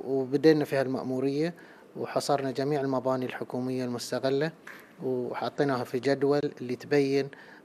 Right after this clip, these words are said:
آه، المبالغ المدفوعة بالنسبة لكل موظف ولكل متر مربع مستقل. آه، في نهاية المطاف راح نقدم تقريرنا النهائي للجنة، آه، وجزء من التقرير،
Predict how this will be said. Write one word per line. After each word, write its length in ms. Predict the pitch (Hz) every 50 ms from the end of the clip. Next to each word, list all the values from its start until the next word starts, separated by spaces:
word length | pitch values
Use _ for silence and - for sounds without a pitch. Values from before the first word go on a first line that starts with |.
| - -
آه، 380 | 170 123 113 113 113 - -
المبالغ 720 | 120 120 117 117 131 127 117 143 143 143 135 131 131 117 110 -
المدفوعة 760 | - 110 120 123 131 127 - - - 135 127 123 117 127 131 - - - - - - -
بالنسبة 380 | 127 135 139 131 - - 131
لكل 280 | 123 131 - - 151 139
موظف 480 | 143 131 131 127 123 117 127 131 123 - - - - - -
ولكل 440 | - 120 120 123 123 - - 147 131 127
متر 320 | 127 123 113 - 139 117
مربع 460 | 117 113 113 117 110 - 120 117 110 107 - - -
مستقل. 440 | 113 - - - 107 - 107 101 - - - - - - - - - - - - -
آه، 260 | 131 120 117 113 110
في 160 | - - 143
نهاية 300 | 151 151 165 170 160 151 -
المطاف 400 | 147 147 147 147 - 151 147 -
راح 140 | 147 - -
نقدم 340 | 131 - - 139 127 139 127
تقريرنا 440 | - - 127 - 139 139 131 131 127
النهائي 480 | 120 123 117 117 127 127 - 117 127
للجنة، 580 | 120 120 117 117 120 131 127 131 127 143 165 160 - - - - - - - - - - - -
آه، 540 | 135 120 123 123 120 117 120 117 117 - -
وجزء 500 | 131 131 127 127 120 156 156 151 160 -
من 120 | 139 143
التقرير، 680 | 139 131 - - 131 - - 139 147 151 147 147 -